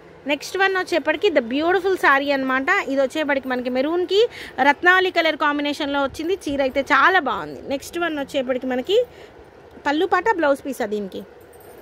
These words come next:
పళ్ళు పాట. దీనికి బ్లౌ-, ఆ, పళ్ళు పాట అనేది ఈ విధంగా ఉంది.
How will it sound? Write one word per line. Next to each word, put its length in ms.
పళ్ళు 220
పాట. 220
దీనికి 240
బ్లౌ-, 300
ఆ, 320
పళ్ళు 280
పాట 260
అనేది 300
ఈ 40
విధంగా 400
ఉంది. 240